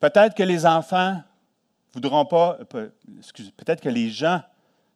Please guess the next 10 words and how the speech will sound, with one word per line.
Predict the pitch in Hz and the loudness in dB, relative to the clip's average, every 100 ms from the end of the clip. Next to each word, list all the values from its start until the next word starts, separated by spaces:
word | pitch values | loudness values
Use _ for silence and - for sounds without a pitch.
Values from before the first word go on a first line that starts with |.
| _ | _
ne | 107 | -10
voudront | 113 117 120 120 | -10 -8 -6 -6
pas | 147 | -6
vous | 143 120 | -8 -6
entendre. | 123 110 123 131 95 85 _ _ _ _ _ _ _ _ _ _ | -8 -6 -8 -10 -12 -20 _ _ _ _ _ _ _ _ _ _
Prêchez | - - 143 135 156 | -16 -8 -6 -6 -10
sans | 147 135 | -10 -10
dire | 123 127 | -10 -10
un | 131 | -10
mot. | 135 139 | -10 -12